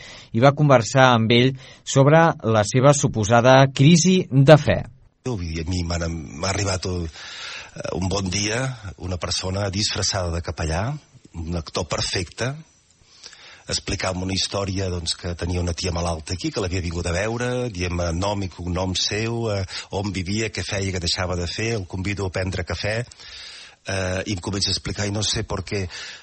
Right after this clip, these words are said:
Speaker 2: te lo digo, pero te he cogido confianza porque veo que es un buen sacerdote, yo estoy en una crisis muy grande, y digo, ¿cómo es esto? Es que no puedo llevar una doble vida. I perquè, cuéntame, dime, no? Es que soy homosexual. I em va començar a explicar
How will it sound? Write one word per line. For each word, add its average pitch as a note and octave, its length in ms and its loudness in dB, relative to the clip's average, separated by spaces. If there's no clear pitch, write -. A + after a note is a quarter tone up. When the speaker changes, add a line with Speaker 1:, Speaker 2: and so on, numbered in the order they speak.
Speaker 2:
te G2+ 100 -4
lo F#2+ 120 -2
digo, A#2 200 -2
pero - 140 -4
te - 80 -6
he - 80 -10
cogido F#2+ 280 -6
confianza G#2+ 520 -4
porque F2+ 240 -6
veo F#2 140 -2
que F#2+ 80 -6
es - 80 -2
un F2 80 -8
buen F#2 180 -4
sacerdote, F#2+ 500 -2
yo F#2+ 140 -2
estoy G#2+ 160 -4
en G2 60 -2
una F#2+ 100 -2
crisis F#2 380 -4
muy F#2 160 -4
grande, A2+ 560 -4
y - 60 -8
digo, D2+ 160 -6
¿cómo E2+ 240 -4
es F2 120 -2
esto? E2 300 -4
Es D#2+ 140 -4
que F2+ 160 -4
no G2+ 160 -6
puedo G#2 260 -2
llevar F#2+ 240 -2
una F#2 160 -2
doble F2+ 240 -2
vida. A2+ 400 -2
I - 60 -20
perquè, - 320 -14
cuéntame, F#2 460 -4
dime, F2+ 320 -4
no? F#2+ 180 -6
Es F2+ 120 -4
que - 100 -6
soy G#2+ 160 0
homosexual. F2+ 720 -4
I A#2 60 -4
em A#2+ 80 -2
va C3+ 80 -4
començar C3+ 340 -4
a A2 80 -2
explicar G#2+ 540 -6